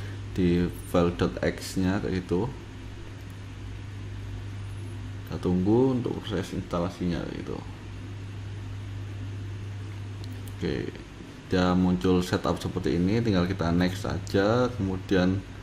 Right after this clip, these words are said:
eh, ini kalau sudah terinstall kayak gini ya jadinya ya, ada modify, repair ataupun remove lah. Kalau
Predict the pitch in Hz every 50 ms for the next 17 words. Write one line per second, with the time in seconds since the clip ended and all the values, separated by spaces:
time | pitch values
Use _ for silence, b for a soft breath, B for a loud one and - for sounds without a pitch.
0 | B B B B B B - - - - - - 87 87 87 85 87 90 95 107
1 | 113 120 123 123 123 120 113 107 104 104 104 104 104 101 98 90 - - - -
2 | - - - - - 110 107 104 98 95 92 92 - - - 104 104 101 113 117
3 | 123 117 110 92 - 107 104 110 113 95 - 101 92 98 101 104 98 85 80 90
4 | 98 107 - - - - 92 90 90 87 85 90 92 - - 104 107 104 101 95
5 | 104 101 95 95 87 98 95 107 101 101 104 95 - - 90 98 90 90 95 98
6 | 95 92 - - 85 80 76 73 - 80 87 90 92 85 -